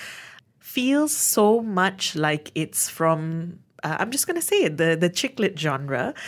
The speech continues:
that I didn't expect that it would take on some of these sort of darker, more difficult, complex themes.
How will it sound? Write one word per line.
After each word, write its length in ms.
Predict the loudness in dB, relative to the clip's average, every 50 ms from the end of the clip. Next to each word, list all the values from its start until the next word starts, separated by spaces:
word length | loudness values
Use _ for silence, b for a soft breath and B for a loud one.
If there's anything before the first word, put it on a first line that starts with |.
| B B B B B B
that 480 | -4 0 2 2 2 2 0 -2 -4 -8 -2
I 140 | 0 2 2
didn't 320 | 2 2 0 -2 -2 -4 -4
expect 640 | -4 -2 -2 -2 -2 -2 0 -2 -2 -2 -2 0
that 120 | 0 2
it 160 | 2 0 -2 -2
would 160 | -6 -4 -2
take 280 | 0 0 0 0 -2 -6 -4
on 460 | -2 0 0 0 0 -2 -4 -6 -8 -6
some 260 | -2 0 0 0 0
of 120 | -2 -4
these 200 | -4 -6 -4 -2
sort 180 | 0 0 0 0
of 140 | -2 -2 0
darker, 540 | 0 0 0 -2 -2 -2 0 0 0 0
more 180 | 0 0 -2 -2
difficult, 680 | -2 -4 -6 -6 -4 -6 -6 -4 -2 -2 -2 -2 -4
complex 540 | -4 -4 -4 -4 0 0 0 0 0 -4 -10
themes. 500 | -10 -6 -6 -4 -4 -4 -4 -6 -8 -8